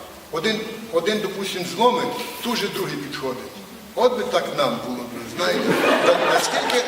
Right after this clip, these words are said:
наскільки удало Господь передбачив для такого, це хижак акула, це сильна риба. От. І ще я знав, як вона пливає. В неї не тільки є ці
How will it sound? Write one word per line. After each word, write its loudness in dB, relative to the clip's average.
наскільки 2
удало 4
Господь 0
передбачив 2
для -2
такого, 2
це 4
хижак 2
акула, -2
це 2
сильна 2
риба. 0
От. -2
І -2
ще 0
я 2
знав, 2
як 2
вона 2
пливає. 2
В -6
неї 2
не -2
тільки -4
є 2
ці -4